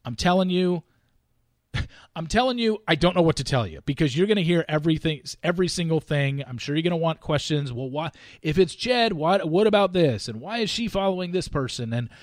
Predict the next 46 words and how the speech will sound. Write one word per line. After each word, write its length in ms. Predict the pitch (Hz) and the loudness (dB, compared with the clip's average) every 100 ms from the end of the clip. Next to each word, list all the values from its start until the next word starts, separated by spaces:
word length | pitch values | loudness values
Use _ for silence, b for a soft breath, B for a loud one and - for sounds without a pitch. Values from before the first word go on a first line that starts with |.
| B - | B 0
what 140 | 208 | 2
about 220 | 240 214 | 4 4
this? 340 | 220 196 120 151 | 6 4 4 -2
And 80 | |
what 100 | 143 | -4
about 160 | 233 214 | -6 -4
this 160 | 220 - | -4 -4
points 280 | 196 190 - | -6 -6 -6
to 80 | |
Tyler? 340 | 170 170 165 139 | 0 2 4 2
And 100 | 185 | -2
this 120 | 208 | -4
points 220 | 190 156 | -6 -8
to 60 | 151 | -6
Tyler? 340 | 156 156 143 | -2 0 -2
And 100 | 135 | -4
what 80 | 202 | -4
about 180 | 226 220 | -4 -4
on 80 | 208 | -4
the 60 | |
show? 220 | 160 196 | -4 -2
And 100 | 175 | -2
this, 140 | 190 - b b b b _ _ _ _ _ _ _ _ _ - | -6 -10 b b b b _ _ _ _ _ _ _ _ _ -8
my 180 | 156 175 | -6 -4
answer 340 | 190 226 208 | -4 0 0
is 100 | 160 | 0
going 220 | 170 185 | -2 -2
to 60 | 185 | 0
be 60 | |
the 100 | 160 | 0
same. 240 | - 185 - | -2 -4 -4
I 100 | 143 | -4
don't 240 | 139 160 175 | -2 -2 0
know 100 | 151 | 0
what 200 | 135 - | -2 -8
to 100 | 123 | -6
tell 200 | 202 - | -4 -2
people 280 | 180 127 113 | -4 -4 -12
at 120 | 110 | -8
this 140 | 110 | -8
point. 340 | - - 82 - - | -8 -12 -14 -14 -10
It's 240 | 127 - | -8 -4
like, 320 | 139 127 - - _ _ _ _ _ _ _ | -4 -4 -8 -20 _ _ _ _ _ _ _
unless 680 | 190 175 196 240 - - - 170 | -2 0 2 0 -2 -6 -10 -12
you 320 | 156 202 196 | -4 -2 0
know 640 | 180 185 214 233 233 202 | 2 6 8 8 6 0